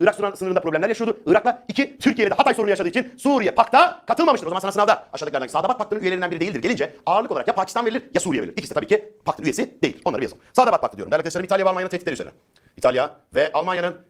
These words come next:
tehditleri üzerine. Türkiye. İran, Irak ve Afganistan arasında imzalandı.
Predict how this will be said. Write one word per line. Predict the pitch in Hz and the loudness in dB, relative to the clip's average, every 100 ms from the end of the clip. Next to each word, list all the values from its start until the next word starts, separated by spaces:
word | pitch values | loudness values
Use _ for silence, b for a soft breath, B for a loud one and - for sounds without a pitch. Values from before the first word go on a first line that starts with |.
| _ | _
tehditleri | 180 180 175 180 190 - | -4 -4 -2 0 0 -4
üzerine. | 147 139 98 - _ _ _ _ _ _ | -6 -4 -4 -12 _ _ _ _ _ _
Türkiye. | 220 - - - _ _ - _ - _ _ - - - - | -6 -4 -8 -14 _ _ -20 _ -20 _ _ -20 -20 -20 -4
İran, | 233 262 254 | 2 4 4
Irak | 254 294 - - _ _ _ | 4 2 -2 -18 _ _ _
ve | 143 247 262 - _ - | 2 2 2 -8 _ -4
Afganistan | 190 220 226 277 | 0 0 2 2
arasında | 285 240 | 4 2
imzalandı. | 202 170 143 123 117 | 0 2 2 0 -4